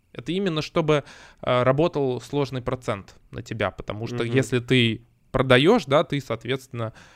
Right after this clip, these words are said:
Speaker 1: э, работу этого сложного процента немножечко уменьшаешь.
Speaker 2: Мгм.
Speaker 1: Но, э, опять же, если ты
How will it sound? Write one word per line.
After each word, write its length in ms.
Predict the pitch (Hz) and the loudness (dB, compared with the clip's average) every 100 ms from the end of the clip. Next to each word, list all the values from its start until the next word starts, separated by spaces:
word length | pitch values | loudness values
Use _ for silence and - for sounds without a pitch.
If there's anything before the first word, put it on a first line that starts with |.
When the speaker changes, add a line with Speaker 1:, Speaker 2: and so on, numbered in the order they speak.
| _ - | _ -8
Speaker 1:
э, 180 | 117 113 | -2 0
работу 320 | 120 139 135 | 2 2 0
этого 180 | 120 117 | -2 -4
сложного 440 | 117 135 117 117 | -4 -4 -4 -6
процента 520 | 107 113 - 180 180 127 | -6 -8 -6 -6 -6 -12
немножечко 600 | 110 113 131 - - 123 | -14 -14 -14 -16 -14 -10
уменьшаешь. 680 | 120 120 - 110 - - - _ _ _ _ _ _ _ _ _ _ _ | -8 -6 0 2 2 -6 -20 _ _ _ _ _ _ _ _ _ _ _
Speaker 2:
Мгм. 160 | 110 107 | -12 -6
Speaker 1:
Но, 160 | 160 202 | -6 -6
э, 60 | - - - _ - | -8 -20 -20 _ -10
опять 320 | - 170 160 | -4 0 0
же, 100 | 123 117 | 0 -6
если 480 | 131 202 - 139 - _ _ - _ - _ _ _ - | 0 0 2 -4 -6 _ _ -20 _ -20 _ _ _ -2
ты 380 | 147 131 - | 0 0 -4